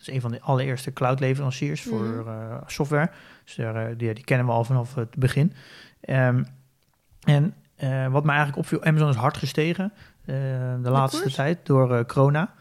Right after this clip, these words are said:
Speaker 2: Ja.
Speaker 1: Maar die zijn, ligt eigenlijk al nu al acht, negen maanden stil. Dus de koers is eigenlijk vlak, maar
Speaker 2: Ja.
Speaker 1: de winsten die zijn wel hard gestegen. Dus daardoor wordt het in één keer een, eh, aantrekkelijk, eh, aandeel, omdat namelijk de winst hard stijgen, maar als de koers gelijk blijft, dan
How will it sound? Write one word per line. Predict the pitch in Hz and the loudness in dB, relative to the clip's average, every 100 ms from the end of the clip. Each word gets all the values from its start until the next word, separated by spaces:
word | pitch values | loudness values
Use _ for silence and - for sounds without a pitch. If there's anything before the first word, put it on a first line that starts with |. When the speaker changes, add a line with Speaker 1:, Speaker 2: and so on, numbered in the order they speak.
| - | -8
Speaker 2:
Ja. | 240 226 | 0 2
Speaker 1:
Maar | 147 135 | 4 2
die | 135 | 2
zijn, | 147 147 | 0 0
ligt | 143 160 | 0 0
eigenlijk | - 175 180 175 | 2 2 2 2
al | 165 156 | 2 4
nu | 156 156 | 4 2
al | 151 143 139 - | 4 4 4 4
acht, | 180 175 | 2 6
negen | 156 160 151 147 | 6 8 6 4
maanden | 135 131 123 | 4 2 -2
stil. | - 139 104 - - - - | 0 0 0 -8 -20 -20 -20
Dus | _ | _
de | 139 | -6
koers | 135 143 131 | 2 2 2
is | |
eigenlijk | 139 127 - | 0 -4 -2
vlak, | 147 151 - - - | 0 0 -2 -18 -2
maar | 220 | 4
Speaker 2:
Ja. | 131 | 6
Speaker 1:
de | |
winsten | 147 202 - 131 | 6 4 0 -4
die | 131 | 0
zijn | 131 123 | 0 0
wel | 147 135 | 0 -2
hard | - 120 | -4 -4
gestegen. | 131 - 120 113 117 | -4 -2 -2 -2 -2
Dus | |
daardoor | 117 139 139 | 2 4 4
wordt | 131 131 | 0 -2
het | - | -4
in | 143 | -2
één | 151 | -2
keer | 139 123 | -4 -4
een, | 117 117 | -4 -4
eh, | 113 117 117 _ _ _ | -4 -6 -8 _ _ _
aantrekkelijk, | - 147 135 156 139 117 - | 0 2 2 0 0 -2 -4
eh, | 127 123 123 123 123 135 _ | -4 -4 -6 -8 -10 -12 _
aandeel, | - 180 151 117 131 | 2 4 4 2 -2
omdat | 147 135 135 | -4 -2 -2
namelijk | 127 123 127 | -2 -2 -2
de | 127 | 0
winst | 180 - | 0 2
hard | 131 131 | 0 0
stijgen, | - 120 | -4 -2
maar | 123 | -4
als | 127 | -6
de | |
koers | 135 156 139 | -2 -2 0
gelijk | 170 170 | 0 0
blijft, | 113 120 | -2 -6
dan | 160 156 139 | -4 -2 -4